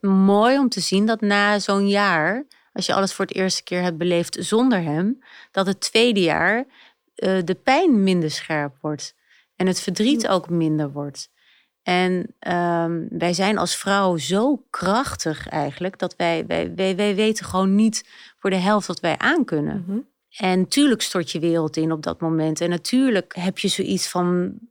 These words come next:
Speaker 1: "Wat, wat gebeurt hier? Waarom ik?" En, en ga je in een soort van slachtofferrol zitten van, "Help, en ik kom hier nooit meer uit. Ik, dit overleef ik niet." Maar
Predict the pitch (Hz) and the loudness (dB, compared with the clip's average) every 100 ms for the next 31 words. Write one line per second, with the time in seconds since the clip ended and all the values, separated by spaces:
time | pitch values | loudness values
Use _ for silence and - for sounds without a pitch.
0 | _ 190 175 190 190 - 190 185 - 180 | _ -10 -2 -2 -2 -10 -6 -6 -4 -6
1 | 156 214 208 - 185 180 190 190 190 185 | 2 4 4 2 0 2 2 2 2 2
2 | 180 - 175 180 - 170 175 - 170 170 | 0 -2 -4 -2 -2 -2 -4 -4 -2 -2
3 | 131 185 185 - 202 - 196 214 208 - | -2 -2 -2 -4 -6 -6 -4 -4 -4 -6
4 | - 196 180 180 185 180 135 165 160 185 | -4 -2 0 -2 -2 -6 -6 -8 -6 -6
5 | 180 202 190 202 - - 180 - - - | -2 -2 0 -4 -6 -8 -8 -12 -20 -20
6 | - - _ 208 - 220 202 196 208 214 | -20 -20 _ -8 0 2 4 4 4 2
7 | 208 - - 196 190 208 - 208 190 202 | 0 0 0 -2 0 -4 -2 -2 0 0
8 | 214 208 220 226 208 185 180 202 196 - | 0 2 2 4 4 2 0 0 0 -4
9 | - - - _ 180 | -18 -20 -20 _ -6